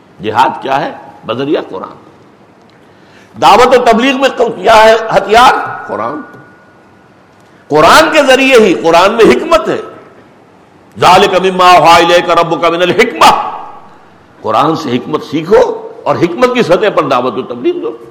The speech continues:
قرآن سے واعظ حاصل کرو اور اس واعظ کے ذریعے سے دعوت و تبلیغ دو۔ قرآن مجید سے سمجھو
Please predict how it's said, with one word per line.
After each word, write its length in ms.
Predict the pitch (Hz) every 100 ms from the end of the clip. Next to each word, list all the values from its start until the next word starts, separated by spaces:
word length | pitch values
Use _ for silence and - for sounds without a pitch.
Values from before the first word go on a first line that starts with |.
| - - _ _ _ _ _ _ _ _ _ - -
قرآن 440 | 185 180 220 254
سے 160 | 220 226
واعظ 400 | 190 202 247 185
حاصل 320 | 196 196 247
کرو 400 | 247 269 277 - -
اور 100 | 170
اس 100 | -
واعظ 280 | 135 165 196
کے 100 | 226
ذریعے 220 | 175 175
سے 120 | 156 151
دعوت 280 | 143 151
و 180 | - 117
تبلیغ 180 | 117 123
دو۔ 180 | 123 - - _ _ _ _ _ _ _ _ _ _ _ - -
قرآن 320 | 156 160 240 294
مجید 280 | 262 269 247
سے 120 | 440
سمجھو 400 | 202 196 160 -